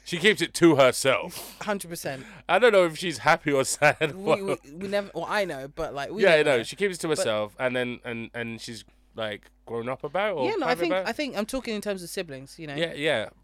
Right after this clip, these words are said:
Speaker 2: Like,
Speaker 1: You two were
Speaker 2: I, I was
Speaker 1: fine.
Speaker 2: chill, but I know I got friends who their periods are so bad, like, they have to take a day off work, sort of bad. You know.
Speaker 1: Yeah.
Speaker 2: They can't walk. They're sick. They're just, like,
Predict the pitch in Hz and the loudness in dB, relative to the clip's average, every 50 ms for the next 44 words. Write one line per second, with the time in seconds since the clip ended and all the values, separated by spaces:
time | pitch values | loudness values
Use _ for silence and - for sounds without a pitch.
0 | _ - 160 170 160 139 123 139 180 208 196 - - 147 135 135 185 196 185 151 | _ -8 -6 -6 -6 -6 -8 -8 -8 -8 -8 -8 -8 -6 -2 -2 -2 -2 -2 0
1 | 214 233 - 254 220 190 - - - 240 202 143 135 - _ _ _ _ - 165 | 2 2 4 2 2 -2 -4 -4 -2 -2 -2 -2 -4 -8 _ _ _ _ -12 -8
2 | - 185 226 233 233 202 185 175 - _ _ _ _ - 190 202 185 - - - | -6 -4 -4 -2 -2 -2 -4 -4 -8 _ _ _ _ -12 -12 -10 -10 -12 -8 -6
3 | 175 165 165 160 147 - - 160 147 143 135 - _ _ _ _ _ _ - 151 | -6 -6 -6 -6 -10 -12 -12 -12 -12 -12 -12 -14 _ _ _ _ _ _ -16 -10
4 | 156 - 185 170 151 139 131 - - - 165 160 170 165 165 160 160 139 123 107 | -6 -6 -6 -6 -6 -8 -12 -12 -10 -8 -6 -6 -6 -6 -6 -6 -6 -8 -10 -12
5 | - _ _ _ _ _ _ _ _ - - 135 - 135 _ - 160 165 160 - | -16 _ _ _ _ _ _ _ _ -14 -14 -14 -14 -12 _ -6 -6 -6 -6 -8
6 | - - 165 143 - - 139 127 123 - - 139 135 123 113 - _ - - - | -10 -10 -10 -10 -10 -10 -10 -10 -10 -12 -12 -10 -10 -10 -10 -14 _ -18 -18 -18
7 | - 131 - 120 - - - _ _ - - 139 135 127 127 - 165 202 220 214 | -18 -18 -20 -20 -20 -20 -20 _ _ -18 -16 -14 -14 -14 -12 -10 -6 -4 -4 -4
8 | 220 151 - 180 156 147 147 151 156 151 143 123 - - - - 135 135 - - | -4 -6 -6 -8 -8 -8 -8 -8 -8 -6 -6 -6 -8 -10 -14 -14 -14 -14 -14 -14
9 | - - 165 143 117 - - - - 143 139 135 131 - - 143 - - - 131 | -12 -10 -10 -10 -10 -12 -18 -16 -12 -10 -10 -12 -12 -14 -16 -16 -16 -14 -14 -14
10 | 123 | -14